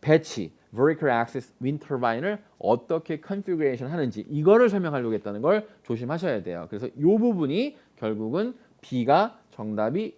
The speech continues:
되겠습니다. 그 다음에 어, 야, 얘가 얘보다 새가 뭐 vertical axis wind turbine-보다 더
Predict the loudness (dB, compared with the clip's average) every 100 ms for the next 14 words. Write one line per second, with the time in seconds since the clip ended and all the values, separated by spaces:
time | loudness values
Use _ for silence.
0 | -10 -6 -6 -8 -12 -4 -4 -4 _ _
1 | _ 2 2 2 2 0 -4 _ _ 0
2 | 4 6 6 2 4 6 10 10 8 6
3 | 6 2 0 -8 -20 -2 2 2 4 4
4 | 4 2 -4 _ -6 -2 0 0 0 2
5 | 4 2 0 -6 -4 -4 -2 0 0 0
6 | -6 0 4 4 4